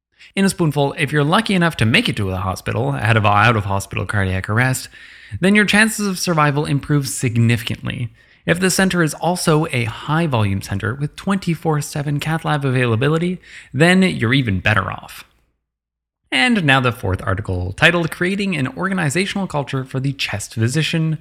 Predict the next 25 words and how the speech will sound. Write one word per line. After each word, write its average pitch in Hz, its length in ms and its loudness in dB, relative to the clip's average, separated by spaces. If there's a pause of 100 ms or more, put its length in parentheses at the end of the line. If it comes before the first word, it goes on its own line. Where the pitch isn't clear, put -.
(360)
out 110 80 0
of 107 80 2
the 110 60 2
journal, 98 440 0
well, 90 240 -4 (140)
Chest. - 480 -6 (720)
If 110 100 2
you're 127 100 8
anything 139 260 6
like 120 180 4
me, 110 200 6
then 107 160 4
you 98 120 2
just 98 260 -6
phase 117 540 -2
out 92 320 0
when 101 120 -2
people 101 280 -2
read 104 240 2
the 101 80 0
titles 98 340 0
of 95 80 -8
articles 127 400 0
on 104 140 0
podcasts. - 760 -10